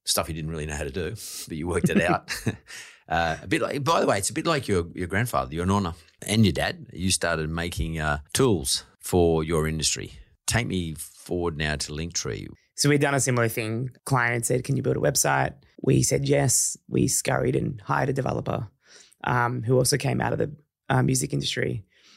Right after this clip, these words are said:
Speaker 2: uh, who we knew. And so built that website, had made enough margin on that just to be able to keep him on for maybe,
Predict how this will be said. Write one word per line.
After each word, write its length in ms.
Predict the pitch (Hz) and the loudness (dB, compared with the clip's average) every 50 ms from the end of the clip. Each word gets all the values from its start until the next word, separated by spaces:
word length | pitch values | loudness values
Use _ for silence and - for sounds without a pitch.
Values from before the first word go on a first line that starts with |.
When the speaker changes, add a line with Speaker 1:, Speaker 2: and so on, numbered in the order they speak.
| _ _ _ - | _ _ _ -4
Speaker 2:
uh, 240 | - 131 123 117 117 | -2 0 2 2 0
who 160 | 127 123 120 | 0 0 0
we 80 | 120 120 | 0 0
knew. 340 | 123 117 113 113 117 - - | 0 0 0 0 -2 -2 -2
And 240 | - 123 120 120 110 | -2 -2 0 2 2
so 440 | - 123 113 110 110 107 107 107 104 110 _ _ _ - | 2 4 4 4 4 2 2 0 -4 -6 _ _ _ 2
built 140 | 156 156 147 | 2 2 2
that 80 | 139 | 4
website, 540 | 120 120 117 117 - 123 113 110 104 107 - | 2 2 2 2 0 2 2 2 0 -2 -4
had 220 | - - 127 120 123 | -4 -2 0 2 2
made 180 | 123 123 127 | 2 4 4
enough 220 | 131 127 123 113 98 | 4 2 2 2 2
margin 320 | 123 104 104 104 113 107 | 2 2 2 2 0 -2
on 100 | 107 107 | -2 0
that 160 | 110 104 101 | 0 -2 -2
just 160 | - - 107 - | -2 -4 -4 -4
to 60 | 117 | 0
be 80 | 117 | 0
able 100 | 107 101 | 0 0
to 60 | 104 110 | 0 -2
keep 240 | - 113 110 107 | -4 -6 -6 -4
him 100 | 117 113 | -4 -4
on 200 | 117 120 131 131 - | -4 -4 -4 -4 -4
for 340 | - 73 - - - 113 104 - | -2 0 0 0 -2 -4 -6 -4
maybe, 340 | - 76 73 - - - | -2 0 0 0 -2 -2